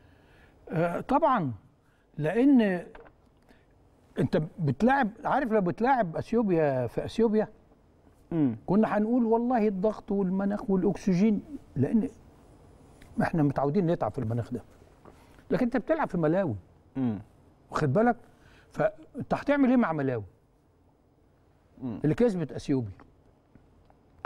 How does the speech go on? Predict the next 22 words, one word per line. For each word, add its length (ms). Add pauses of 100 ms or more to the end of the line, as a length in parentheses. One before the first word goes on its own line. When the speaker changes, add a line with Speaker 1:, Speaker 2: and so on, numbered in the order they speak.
(380)
Speaker 2:
مم. 160
Speaker 1:
أنت 200
أصبح 720
مش، 380 (920)
مش 220
مطمئن، 680 (880)
ها؟ 240 (1300)
إنك 260
أنت 420
هتتأهل 680
ضمن 220
فرقتين 560 (200)
في 80
المجموعة 420
دي. 200 (200)
Speaker 2:
مم. 220 (2000)
Speaker 1:
هو، 180
هو 280
الوضع 300
كده 460
معناه 300
إيه؟ 260